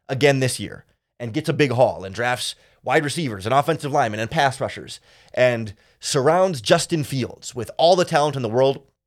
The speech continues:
and Justin Fields wins the N F C North next season and takes the Bears to the playoffs, I don't think it'll be as big of a deal if Ryan Poles passes on good rookie quarterbacks. Like, all that matters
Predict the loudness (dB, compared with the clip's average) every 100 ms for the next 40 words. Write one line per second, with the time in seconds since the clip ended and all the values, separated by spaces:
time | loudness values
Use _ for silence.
0 | _ -2 0 0 -4 -2 0 0 -4 -12
1 | _ _ _ _ 0 2 2 0 2 2
2 | 2 0 2 2 2 -2 -6 -6 -6 -6
3 | -8 _ -16 -14 -2 -2 0 2 4 4
4 | 0 -6 0 4 4 4 -4 -14 _ _
5 | _ _ _ _ _ _ _ -2 0 0
6 | 0 2 2 2 2 2 4 4 2 -8
7 | _ _ -6 0 0 0 -2 -4 -2 -2
8 | -2 0 0 0 -2 -2 -6 -2 -2 -2
9 | -6 -8 -8 -8 _ _ _ 4 6 6
10 | 6 2 4 2 2 0 -12 -16 -16